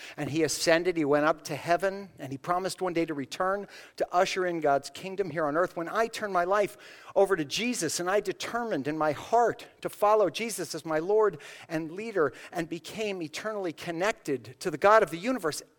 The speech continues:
every single thing changed. It was the weirdest thing. I went from caring what everyone had to caring how everyone was doing.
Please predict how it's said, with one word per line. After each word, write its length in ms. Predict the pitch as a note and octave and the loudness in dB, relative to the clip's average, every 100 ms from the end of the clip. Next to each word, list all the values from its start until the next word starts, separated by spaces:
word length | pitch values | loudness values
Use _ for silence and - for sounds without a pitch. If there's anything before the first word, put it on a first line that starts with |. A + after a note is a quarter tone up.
| - | -2
every 340 | A#3+ B3 B3+ | -2 -2 -6
single 460 | - - F3 F3+ G3+ | -4 -4 -4 -2 -4
thing 320 | - B2 D3+ | -4 -10 -8
changed. 800 | - - B3+ C4+ B3+ - - - | -10 -10 -8 -6 -8 -12 -18 -16
It 80 | A#3 | -14
was 140 | A#3+ | -12
the 100 | C#4+ A#3 A#3+ | -12 -12 -8
weirdest 560 | C4 B3+ B3 A#3 - | -6 -6 -8 -8 -8
thing. 340 | C4+ B3+ E3+ - _ _ _ _ _ _ _ _ _ - - | -10 -12 -14 -20 _ _ _ _ _ _ _ _ _ -4 4
I 80 | A3+ | 4
went 220 | B3 B3 | 4 -2
from 180 | A3 G3+ | -6 -6
caring 360 | - A3+ G3 | -2 -2 -2
what 440 | E3 F3 B3 B3+ - - | -6 0 2 2 -2 -6
everyone 400 | G3 G#3 F3+ F3 | -4 -4 -4 -6
had 720 | D3 - A#3+ A#3 B2 A#2 D#3+ - _ _ _ _ _ _ _ _ _ _ | -6 -4 0 2 0 -2 -6 -20 _ _ _ _ _ _ _ _ _ _
to 80 | G3 | -10
caring 360 | - G3 F#3 | -2 0 -2
how 680 | E3 - A#3+ A#3+ D3 C#3+ E3+ - | -6 -4 0 2 4 4 0 -12
everyone 380 | F3 G3 G3 G3 | -12 -10 -10 -10
was 160 | F#3+ | -12
doing. 280 | - B3+ D4+ | -8 -6 -8